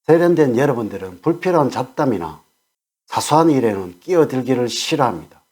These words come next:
이래서 재물보다는 명예를 소중히 여기는 것은 여러분들의 정형적인 성품이라고 설명을 드려도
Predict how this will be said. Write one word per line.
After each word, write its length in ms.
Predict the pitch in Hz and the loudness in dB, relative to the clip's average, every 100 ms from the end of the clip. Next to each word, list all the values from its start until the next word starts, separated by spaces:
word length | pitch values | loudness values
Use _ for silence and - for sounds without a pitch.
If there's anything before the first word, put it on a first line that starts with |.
| _ _ _ _ _ - | _ _ _ _ _ 2
이래서 340 | 170 175 170 | 4 4 0
재물보다는 760 | 139 180 185 120 110 95 92 90 | 0 4 4 2 -2 -6 -8 -6
명예를 480 | 104 135 175 151 113 | -2 2 4 2 0
소중히 480 | - 180 185 170 | -6 -4 0 0
여기는 280 | 110 90 85 | 0 -4 -10
것은 300 | 87 - 82 76 78 76 _ _ _ _ _ _ - | -14 -18 -20 -20 -20 -20 _ _ _ _ _ _ 0
여러분들의 540 | 135 123 110 101 95 | 2 2 -2 -4 -8
정형적인 580 | - 104 135 131 104 95 | -4 0 2 2 -2 -6
성품이라고 800 | - 143 - 147 107 92 87 87 | -6 -8 -2 -2 -2 -6 -10 -14
설명을 480 | - 147 156 143 117 | -8 -2 0 0 -2
드려도 520 | 80 82 80 76 | -8 -18 -18 -20